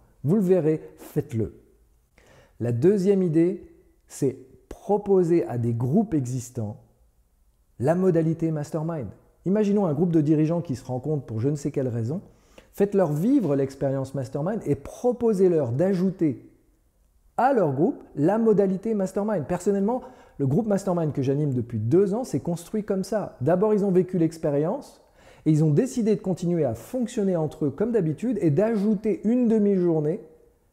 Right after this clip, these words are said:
quatre fois par an, pour vivre l'expérience Mastermind. Troisième idée maintenant.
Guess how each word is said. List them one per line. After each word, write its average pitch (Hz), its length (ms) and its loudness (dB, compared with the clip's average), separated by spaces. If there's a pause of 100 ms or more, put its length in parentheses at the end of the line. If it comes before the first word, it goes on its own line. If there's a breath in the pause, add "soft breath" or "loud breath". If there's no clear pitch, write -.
(140)
quatre 202 180 -4
fois 190 200 0
par 135 200 -2
an, 196 300 -6
pour 147 260 2
vivre 180 600 0
l'expérience 131 640 -4
Mastermind. 92 460 -12 (640)
Troisième 202 360 0
idée 139 200 0
maintenant. 95 340 -12